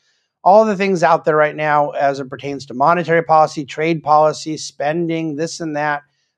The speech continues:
The one thing that you would think those on the right committed to the cause of a free and virtuous society could agree to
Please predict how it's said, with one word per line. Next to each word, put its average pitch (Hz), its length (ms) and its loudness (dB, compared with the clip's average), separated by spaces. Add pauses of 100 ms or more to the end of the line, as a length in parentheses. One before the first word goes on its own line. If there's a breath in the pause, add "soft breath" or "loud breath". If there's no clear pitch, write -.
The 175 80 0
one 196 420 2
thing 123 360 -6 (260)
that 147 100 -8
you 175 160 0
would 143 180 0
think 175 360 -6
those 143 440 -2
on 139 140 -2
the 135 80 -4
right 160 320 0
committed 156 380 -6
to 139 60 -8
the 131 100 -10
cause 143 340 -2
of 135 60 -10
a 131 80 -4
free 165 180 -6
and 151 80 -6
virtuous 143 400 -6
society 139 480 -4
could 123 160 -12
agree 135 280 -8
to 123 260 -8